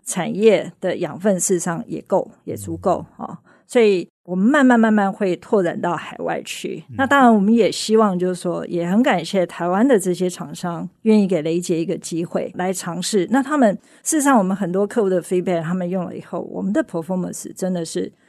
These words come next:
Speaker 1: 绝对不输这些欧美的大厂，
Speaker 2: 嗯。
Speaker 1: 甚至在某一些应用，我们的表现反而更好。好，我觉得这个是我们需要一步一步，然后慢慢去突破。
Speaker 2: 是，是，好，我想日本也是工具机，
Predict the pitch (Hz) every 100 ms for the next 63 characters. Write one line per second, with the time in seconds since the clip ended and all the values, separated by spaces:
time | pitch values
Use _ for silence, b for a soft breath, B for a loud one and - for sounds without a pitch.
0 | b b _ - 214 254 226 226 - 202
1 | 196 - 202 202 190 196 - - 233 226
2 | 175 - 175 165 - 165 - - 247 233
3 | 226 220 185 165 180 202 - 240 202 185
4 | 156 156 160 185 175 - - 165 180 -
5 | - 220 _ _ - 247 160 - - _
6 | _ - 170 180 202 220 247 196 170 196
7 | 175 - - 196 196 208 - 285 226 190
8 | 196 233 190 185 185 165 160 175 190 202
9 | 190 165 170 - - - - - - 113
10 | 123 _ _ _ _ 120 - 147 139 120
11 | 113 B - 185 143 117 110 143 131 135
12 | 135 120 113 120 123